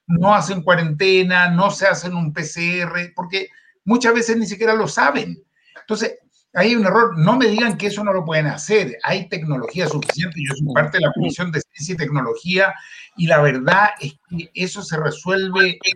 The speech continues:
relativamente fácil, relativamente fácil. Y sin embargo, no se ha hecho en todo este tiempo. La trazabilidad es un elemento fundamental, la ayuda social. Pero un poco decepcionado tengo que decir lo siguiente,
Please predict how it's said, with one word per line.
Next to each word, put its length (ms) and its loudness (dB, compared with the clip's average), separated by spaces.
relativamente 840 2
fácil, 580 0
relativamente 680 -4
fácil. 400 -4
Y 80 -12
sin 200 -6
embargo, 580 0
no 180 0
se 140 -2
ha 100 2
hecho 180 -2
en 100 -8
todo 120 0
este 200 -6
tiempo. 540 0
La 180 2
trazabilidad 960 2
es 80 -6
un 80 -2
elemento 340 -6
fundamental, 540 -4
la 80 2
ayuda 320 0
social. 480 -4
Pero 360 2
un 180 2
poco 240 6
decepcionado 600 2
tengo 200 0
que 120 0
decir 200 -4
lo 80 -4
siguiente, 680 -8